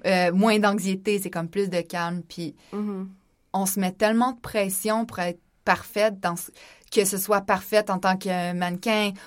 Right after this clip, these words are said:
Speaker 1: ou, euh, like, a perfect feminist ou, euh, tu sais, être la plus woke ou la plus, tu sais, on s'en fout, ça peut être dans n'importe quel domaine, mais, euh, c'est quelque chose que, c'est un autre truc que je travaille vraiment dessus, là, c'est comme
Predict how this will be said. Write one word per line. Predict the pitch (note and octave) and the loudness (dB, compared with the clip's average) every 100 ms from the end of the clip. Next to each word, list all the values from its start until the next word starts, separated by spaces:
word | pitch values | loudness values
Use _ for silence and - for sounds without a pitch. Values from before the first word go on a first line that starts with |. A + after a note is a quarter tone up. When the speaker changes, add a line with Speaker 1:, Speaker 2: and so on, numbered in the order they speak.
| - | -10
Speaker 1:
ou, | G3+ F#3+ F#3 | -4 0 2
euh, | E3+ D#3+ D#3+ - | 2 0 -2 -2
like, | F3 | -4
a | E3+ | -4
perfect | - G#3 G3+ G3 | -4 -2 -2 -4
feminist | - A#3+ A3+ G3+ F3 E3+ - | 4 6 6 0 -2 -6 -8
ou, | F#3+ F#3 F#3 F#3 | -4 -2 0 0
euh, | E3+ E3 | 0 -2
tu | - - G3+ | -4 -2 0
sais, | - | 0
être | F#3+ F#3+ | -2 0
la | E3+ | -2
plus | F3+ F#3+ F#3 | -2 -4 -2
woke | F#3+ G#3+ F#3+ F#3+ | 2 4 2 -2
ou | F3+ | -4
la | E3 | -4
plus, | E3 G3+ G3 - - - - _ _ _ | -2 -2 -2 -6 -10 -20 -20 _ _ _
tu | - | 2
sais, | A3 - - - - | 2 2 -10 -10 -2
on | F#3+ | -2
s'en | F#3+ F3+ | 0 -2
fout, | F3 A3+ A3+ | -4 -6 -2
ça | F#3 | -2
peut | F#3+ | 0
être | F#3 | 0
dans | E3+ | 0
n'importe | F3 F#3+ G3+ G3+ F#3+ | -2 -4 -6 -6 -6
quel | F#3 F3 | -4 -4
domaine, | E3 E3 F3 F#3 F#3 E3 - - _ - | -4 -4 0 0 0 -4 -10 -20 _ -6
mais, | F3 E3 D#3+ D#3+ D#3 | -4 -2 -2 -4 -6
euh, | D3 C#3+ E3 - _ _ - - | -8 -8 -12 -18 _ _ -16 -10
c'est | - G3 | -4 -2
quelque | F#3+ F3+ | -2 -2
chose | G#3 G3+ G3 | -2 -2 -4
que, | - F3 E3 E3 | -2 0 0 -2
c'est | F3+ | -4
un | F3 | -6
autre | F3 - | -6 -8
truc | F#3+ | -10
que | F#3 | -8
je | E3+ | -8
travaille | - E3 E3 | -4 -4 -2
vraiment | E3+ D#3+ E3+ | -4 -4 -4
dessus, | E3+ E3 - E3 | -6 -6 -8 -6
là, | F3+ F#3 | -6 -6
c'est | - | -8
comme | - D#3 D#3 | -8 -10 -10